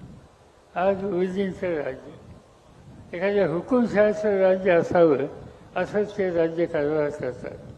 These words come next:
दोनच उदाहरण तुम्हाला देतो.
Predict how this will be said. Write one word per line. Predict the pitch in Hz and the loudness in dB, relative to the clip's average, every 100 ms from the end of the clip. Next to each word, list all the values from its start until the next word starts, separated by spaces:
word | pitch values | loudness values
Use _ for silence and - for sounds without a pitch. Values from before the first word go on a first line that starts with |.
| - - - - - 170 | -20 -20 -20 -20 -16 4
दोनच | 196 240 269 254 220 | 10 10 10 6 2
उदाहरण | 202 185 208 202 | 2 4 2 0
तुम्हाला | 190 - 170 170 165 | -4 -6 -4 -2 -4
देतो. | 143 139 - | -6 -10 -14